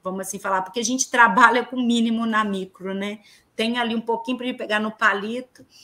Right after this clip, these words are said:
mas pro T R M tem que ter um volumezinho. Então, pelo menos ali, ah, dez M L, né? Seria o ideal,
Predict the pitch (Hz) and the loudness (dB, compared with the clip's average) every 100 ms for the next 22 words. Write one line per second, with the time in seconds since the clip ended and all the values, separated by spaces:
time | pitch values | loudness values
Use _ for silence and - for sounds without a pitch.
0 | - - - 226 254 - 247 285 277 247 | -20 -14 2 4 4 0 -4 -2 0 0
1 | 226 226 220 226 226 247 233 - 233 226 | 0 -2 -2 -4 -6 -8 -10 -8 -6 -4
2 | 208 254 262 240 233 233 240 226 220 208 | -2 -2 -2 -2 -4 -2 -2 -2 -4 -8
3 | _ _ _ - 220 214 226 220 220 208 | _ _ _ -8 -8 -4 -4 -2 -2 -2
4 | 208 214 226 220 220 202 190 196 202 - | -4 -4 -4 -4 -4 -4 -6 -6 -8 -14
5 | _ _ _ _ 196 190 196 196 190 185 | _ _ _ _ 2 4 2 2 0 -2
6 | 175 - _ _ 175 185 185 185 185 165 | -6 -12 _ _ -4 -2 -2 -6 -8 -8
7 | 151 151 156 - 175 185 196 _ _ _ | -10 -16 -12 -12 -10 -12 -14 _ _ _
8 | - 175 180 175 185 165 135 - | -2 0 0 -2 -2 -2 -2 -8